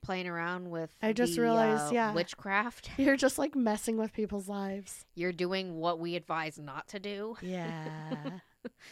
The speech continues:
Speaker 2: I didn't realize that. <laughs>
Speaker 1: <laughs>
Speaker 2: And I didn't realize, like, how crappy of a human
Speaker 1: That's
Speaker 2: he
Speaker 1: cool.
Speaker 2: is.
Speaker 1: I li-, I like it, though.
Speaker 2: Yeah.
Speaker 1: It's so cool. It's fun.
Speaker 2: Yeah,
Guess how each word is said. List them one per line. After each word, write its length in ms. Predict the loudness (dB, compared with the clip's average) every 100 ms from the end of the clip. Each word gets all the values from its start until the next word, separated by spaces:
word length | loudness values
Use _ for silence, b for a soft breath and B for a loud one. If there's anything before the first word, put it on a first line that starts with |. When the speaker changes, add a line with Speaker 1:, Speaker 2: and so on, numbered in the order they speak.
| B B -20 -18 -20 _ -10 -8 -8 -2
Speaker 2:
I 100 | 0
didn't 180 | 0 -2
realize 460 | -6 -6 -8 -6
that. 540 | -6 -4 4 4 4 4
<laughs> 0 |
Speaker 1:
<laughs> 60 | 4 6 6 6 2 0 0 -8 B B
Speaker 2:
And 160 | 4 8
I 80 | 8
didn't 200 | 6 4
realize, 340 | 6 6 4
like, 140 | -2 -2
how 140 | -2
crappy 440 | -2 -10 -8 -6
of 80 | -4
a 80 | -6
human 280 | -6 -10 -6
Speaker 1:
That's 100 | -6
Speaker 2:
he 40 | -2
Speaker 1:
cool. 340 | 0 2 0
Speaker 2:
is. 180 | -4 -4
Speaker 1:
I 120 | 0
li-, 140 | 2 2
I 120 | 2
like 240 | 0 0 -2
it, 100 | -4
though. 260 | -6 -6 0
Speaker 2:
Yeah. 220 | 2 2
Speaker 1:
It's 180 | -4 -6
so 160 | -4 -4
cool. 340 | -4 -6 -6 _ _ -18
It's 180 | -16 -6
fun. 300 | -6 -6 -16 _ _ _ _ _ _ _ _ -8
Speaker 2:
Yeah, 220 | -6